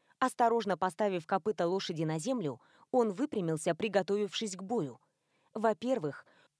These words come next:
он уже несколько сотен раз просил Миранду не подъезжать сзади, а пользоваться подъездной дорожкой к дому. Он не был педантом,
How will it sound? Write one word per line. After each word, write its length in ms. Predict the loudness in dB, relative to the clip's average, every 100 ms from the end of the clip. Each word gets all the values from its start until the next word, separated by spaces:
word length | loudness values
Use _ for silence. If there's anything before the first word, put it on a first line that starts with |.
| _
он 240 | 0 2 2
уже 260 | 2 2
несколько 580 | 2 2 0 -2 0 0
сотен 400 | 2 0 2 0
раз 260 | 2 0 0
просил 400 | 0 0 0 0
Миранду 440 | 2 4 4 2
не 160 | 0 2
подъезжать 600 | 0 0 -2 2 2 2
сзади, 480 | 0 2 2 -2 -8 -16 _ 4
а 140 | 4
пользоваться 560 | 4 0 2 0 0 0
подъездной 500 | 0 0 -2 0 2
дорожкой 460 | 4 4 0 -2
к 100 | -4
дому. 380 | 0 0 0 -8 _ _ _ _
Он 240 | 4 4 4
не 100 | 2
был 220 | 2 2
педантом, 580 | 0 2 0 -2 -6